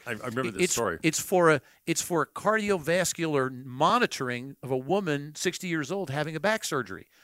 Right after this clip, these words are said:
Speaker 2: The back surgeon needed to have her heart monitored. And so the cardiovascular technician shows up. The surgeon's actually remote. He's not there.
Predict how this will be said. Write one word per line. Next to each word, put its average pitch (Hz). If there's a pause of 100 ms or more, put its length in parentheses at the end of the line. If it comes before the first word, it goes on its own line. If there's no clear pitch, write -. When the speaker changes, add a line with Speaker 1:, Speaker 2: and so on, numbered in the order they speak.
(160)
Speaker 2:
The 113
back 147
surgeon 156
needed 160
to 143
have 135
her 131
heart 139
monitored. 120 (560)
And 131
so 143
the 123
cardiovascular 147
technician 160
shows 117
up. 127 (360)
The 135
surgeon's 180
actually 165
remote. 139 (280)
He's 170
not 190
there. 254